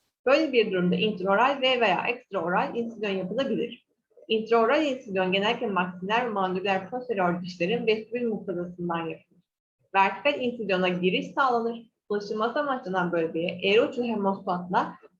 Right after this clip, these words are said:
kaslar diseke edilerek ilerlenir. Submandibüler boşluk. Anterior ve lateralde mandibüler, superiorda minohyoid kas,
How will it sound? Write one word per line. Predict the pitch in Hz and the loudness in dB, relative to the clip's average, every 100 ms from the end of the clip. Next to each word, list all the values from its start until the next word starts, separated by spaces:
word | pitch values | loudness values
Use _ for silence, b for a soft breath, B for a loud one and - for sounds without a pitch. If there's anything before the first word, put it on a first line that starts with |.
| - | -6
kaslar | 220 - 285 233 | -6 2 2 2
diseke | 233 226 285 | 0 0 0
edilerek | 214 214 202 240 277 220 | -2 0 2 0 -2 0
ilerlenir. | 208 175 180 196 - _ _ _ _ _ _ _ 330 | 4 4 0 -8 -14 _ _ _ _ _ _ _ -4
Submandibüler | 277 262 247 240 240 277 247 | 0 2 2 2 2 2 2
boşluk. | 202 180 180 - - _ _ _ 220 | 0 0 -6 -12 -16 _ _ _ 0
Anterior | 277 320 277 233 202 | 0 0 0 0 2
ve | 202 | 2
lateralde | 196 196 190 202 | 2 2 0 2
mandibüler, | 240 220 196 190 170 185 - | 2 2 2 -2 0 0 -2
superiorda | - - 233 196 180 175 165 | -6 -2 -2 2 2 0 -2
minohyoid | 160 165 180 190 214 - - | -6 -6 -2 0 0 -2 0
kas, | 285 | 0